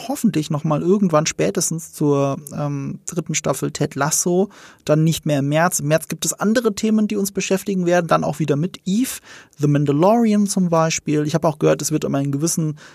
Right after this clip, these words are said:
äh, es wird über einen gewissen Creed drei noch geredet. Dann, äh, eventuell sogar ohne mich, aber mit Eve.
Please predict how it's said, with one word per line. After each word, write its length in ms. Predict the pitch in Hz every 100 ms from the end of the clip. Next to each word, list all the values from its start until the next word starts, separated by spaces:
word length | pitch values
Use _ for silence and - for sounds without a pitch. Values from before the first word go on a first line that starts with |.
| - -
äh, 240 | 143 143
es 180 | 135 -
wird 140 | 180 -
über 240 | 247 311
einen 180 | 143 147
gewissen 380 | 147 160 151 147
Creed 360 | - 165 - -
drei 300 | 139 185 220
noch 260 | 143 -
geredet. 560 | - - 139 151 196 - - -
Dann, 320 | 147 165 165
äh, 280 | 156 151 147
eventuell 480 | 165 156 220 302 185
sogar 300 | 165 147 135
ohne 260 | 175 220 190
mich, 260 | 175 190
aber 140 | 147 139
mit 260 | 135 -
Eve. 380 | 143 165 254 -